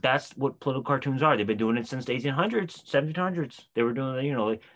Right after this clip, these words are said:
there's pictures of people that look like me, like, with the Irish thing or whatever, whatever, like that. But when you do it in a book that's for children,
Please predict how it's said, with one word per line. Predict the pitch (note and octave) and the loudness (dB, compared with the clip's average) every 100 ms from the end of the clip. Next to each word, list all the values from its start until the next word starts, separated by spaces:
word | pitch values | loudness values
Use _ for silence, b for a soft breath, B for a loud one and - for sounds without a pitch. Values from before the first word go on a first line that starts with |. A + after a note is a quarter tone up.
| - | 0
there's | C3 | 0
pictures | C3+ D#3+ D3 | 2 0 2
of | D#3 | -2
people | C#3 D3+ | 0 0
that | C#3 | 2
look | C#3 | 2
like | C3 B2+ | 0 -2
me, | D#3 | -2
like, | C3 G#2 | 0 -2
with | A2 G#2 | -4 -4
the | A2+ | 0
Irish | A#2 B2 B2 - | 2 2 -2 -6
thing | A#2 | -4
or | A2 | 0
whatever, | A2 G#2+ | 0 0
whatever, | G#2+ G#2+ G#2+ G#2+ _ _ - | 0 0 -2 -6 _ _ -12
like | G#2 | -2
that. | - - - _ _ _ _ _ _ _ - | 2 2 -2 _ _ _ _ _ _ _ 4
But | B3 E3 B2 - _ _ _ _ | 6 6 4 -6 _ _ _ _
when | - C3+ | -2 0
you | B2+ | 0
do | A#2 E3+ | 4 6
it | E3+ C#3 _ - | 6 4 _ -4
in | B2+ | 0
a | A2 A2 _ - - | 0 0 _ -14 2
book | G3+ - - - _ _ _ _ - | 2 2 -2 -20 _ _ _ _ -8
that's | B2+ | -6
for | B2 | -4
children, | - A#3 F3+ A2 G2 | 6 8 8 4 0